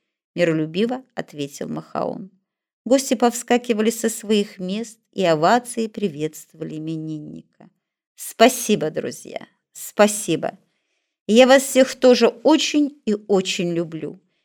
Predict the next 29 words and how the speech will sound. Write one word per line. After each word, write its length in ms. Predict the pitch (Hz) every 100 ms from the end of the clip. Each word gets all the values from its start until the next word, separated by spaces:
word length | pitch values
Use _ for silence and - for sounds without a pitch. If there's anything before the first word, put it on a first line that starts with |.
| _ -
И 80 |
благодарю 520 | 190 220 226 226 247 247
за 180 | 226
то, 240 | 233 262 262
что 220 | - 226
вы 100 | 208
нашли 400 | 220 214 - 226
время 440 | 196 214 233 226
прийти 360 | 214 185 190 226
на 160 | 202 202
съёмку, 840 | - - 180 214 240 233 - 208 _ _ _ 196
возможно, 600 | 208 214 226 240 233 214
моего 300 | 208 208 214
последнего 840 | 214 208 - 226 277 233 247 233
фильма 580 | 233 - 180 160 - - _ _ _ -
и 40 |
стали 500 | 202 - - 240 240
его 200 | 233 208
главными 560 | 202 180 165 160 165 160
персонажами. 1040 | - 180 - 170 165 156 - - - - _ _ _ _ -
Я 140 | 254
благодарю 480 | 254 262 247 269 269
вас 160 | 262 220
за 180 | 247
то, 200 | 247 269
что, 240 | 269 - 233
будучи 420 | 208 220 226 -
успешными 720 | 233 - - 240 247 233 220
профессионалами, 1200 | 220 214 214 208 - 202 196 190 202 202 202 196